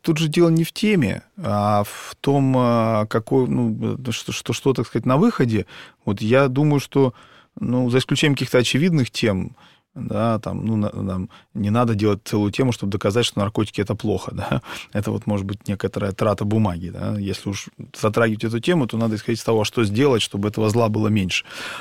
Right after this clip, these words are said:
А так-то, мне кажется, это, почему нет? Это, это помогает. Вот щас, опять же,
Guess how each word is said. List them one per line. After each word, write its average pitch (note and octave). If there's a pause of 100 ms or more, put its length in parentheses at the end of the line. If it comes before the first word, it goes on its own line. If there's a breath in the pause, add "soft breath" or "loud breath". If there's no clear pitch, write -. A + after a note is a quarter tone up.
А G2
так-то, F3+
мне E3
кажется, D#3+
это, D3+ (240)
почему D#3+
нет? F3+
Это, C#3
это E3
помогает. G3
Вот D#3+ (160 loud breath)
щас, D#3+
опять D#3+
же, D3+